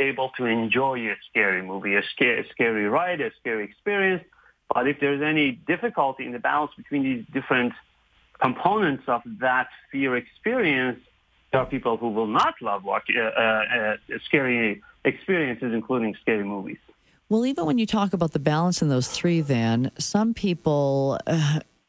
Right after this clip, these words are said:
Speaker 2: can it be off balance then? And the fear is real to them and they,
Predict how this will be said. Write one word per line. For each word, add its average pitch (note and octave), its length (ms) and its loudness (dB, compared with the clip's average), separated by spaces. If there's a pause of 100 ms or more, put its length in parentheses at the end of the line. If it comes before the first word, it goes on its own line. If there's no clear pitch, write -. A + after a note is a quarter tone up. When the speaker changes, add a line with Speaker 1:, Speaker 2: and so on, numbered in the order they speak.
(220)
Speaker 2:
can F3 140 2
it E3 120 0
be D#3+ 140 2
off D#3 280 2
balance F3+ 420 2
then? F#3 280 2
And D#3+ 280 2
the D#3+ 260 0
fear F3 640 2
is D#3 260 2
real D3 540 0
to - 180 0
them G#3 240 2
and C#3+ 600 2
they, C#3 400 2